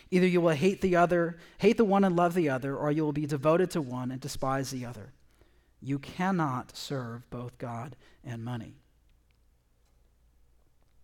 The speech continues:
Well, after years of seminary and, and study and looking at the original Hebrew, um, I've decided to come up with my own, uh, translation,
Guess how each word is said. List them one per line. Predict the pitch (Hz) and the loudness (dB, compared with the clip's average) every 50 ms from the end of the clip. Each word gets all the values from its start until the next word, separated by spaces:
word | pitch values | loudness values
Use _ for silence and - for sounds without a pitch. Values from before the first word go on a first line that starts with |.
| _ _ _ _ _ _ _ - _ _ _ _ _ _ _ _ _ _ _ _ _ _ _ - - _ _ _ - - _ _ _ _ _ _ - _ _ _ _ _ _ _ _ _ _ - - - - - _ - | _ _ _ _ _ _ _ -20 _ _ _ _ _ _ _ _ _ _ _ _ _ _ _ -20 -20 _ _ _ -20 -20 _ _ _ _ _ _ -20 _ _ _ _ _ _ _ _ _ _ -20 -20 -20 -20 -20 _ -4
Well, | 156 160 170 | -2 0 2
after | 180 175 - - 180 165 160 160 135 139 - _ _ _ - _ _ _ _ _ _ _ _ - - - - | 2 0 0 -2 -2 -2 -2 -2 -4 -8 -16 _ _ _ -20 _ _ _ _ _ _ _ _ -18 -16 -10 -4
years | 156 175 185 185 165 | 0 2 2 2 2
of | 175 165 | 0 -4
seminary | - - 180 165 160 156 151 151 147 151 151 151 151 147 143 | -2 0 2 2 4 4 4 4 4 2 2 2 2 0 0
and, | 131 120 113 117 - | -2 -4 -6 -6 -8
and | - - 127 - | -8 -8 -8 -6
study | - - - 165 160 151 151 151 151 147 143 | -6 -2 0 0 2 2 2 0 2 2 2
and | 143 131 131 | 0 0 0
looking | 147 - - - 156 143 | -2 -2 -2 -2 -2 -2
at | 139 135 | -2 -4
the | - 131 | -4 -6
original | 131 131 143 143 131 139 135 120 | -4 -4 -4 -4 -4 -4 -6 -6
Hebrew, | - - 156 151 131 139 131 139 180 185 - - - - - - - - _ | -8 -6 -8 -6 -4 -4 -6 -6 -6 -8 -10 -18 -20 -20 -20 -20 -20 -10 _
um, | 139 147 147 147 143 151 143 - | -2 -2 0 0 0 -2 0 4
I've | 139 151 151 | 4 4 4
decided | 170 160 - 190 175 170 165 - | 2 0 2 4 4 4 2 0
to | 165 | -2
come | - - 185 180 180 | 4 4 6 6 6
up | 175 165 165 | 4 4 2
with | 160 160 - | -2 -2 2
my | 180 165 160 160 | 4 4 4 4
own, | 156 160 165 170 170 170 170 170 165 170 - - - - - - - - | 4 4 6 6 6 6 4 2 0 -2 -6 -16 -20 -20 -20 -12 -2 0
uh, | 151 147 151 | 2 2 2
translation, | 147 - - 214 208 202 175 180 175 175 170 233 254 269 254 | 0 0 0 2 2 2 4 4 2 2 2 2 2 0 0